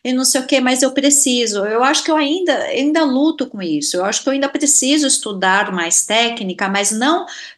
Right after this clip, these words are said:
pra eu me, ficar dependente dela, e sim que ela seja algo adicional pra, pra minha arte, né? O que eu vejo é o contrário, a maioria das pessoas, elas ficam presas na técnica.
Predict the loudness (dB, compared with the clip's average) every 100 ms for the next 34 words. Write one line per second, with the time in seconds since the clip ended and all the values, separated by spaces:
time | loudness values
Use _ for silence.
0 | _ 0 4 4 4 0 -4 -8 -10 -8
1 | -2 0 -2 -2 -4 -2 -2 0 -2 0
2 | 0 2 2 2 0 -2 -16 -2 2 4
3 | 4 4 2 0 0 2 2 0 2 2
4 | 0 2 4 4 2 0 0 0 0 0
5 | 0 2 2 -2 -6 -4 -2 -2 -4 0
6 | 0 0 0 2 2 0 -2 -2 -2 -2
7 | -4 -14 _ -10 -4 -2 0 -2 -10 -20
8 | _ _ _ -6 2 4 4 2 4 4
9 | 4 2 2 0 0 0 0 0 0 0
10 | 2 2 0 -2 -2 -2 -2 0 2 0
11 | 0 0 0 2 2 4 4 2 0 0
12 | 0 0 -2 -10 -10 -12 -14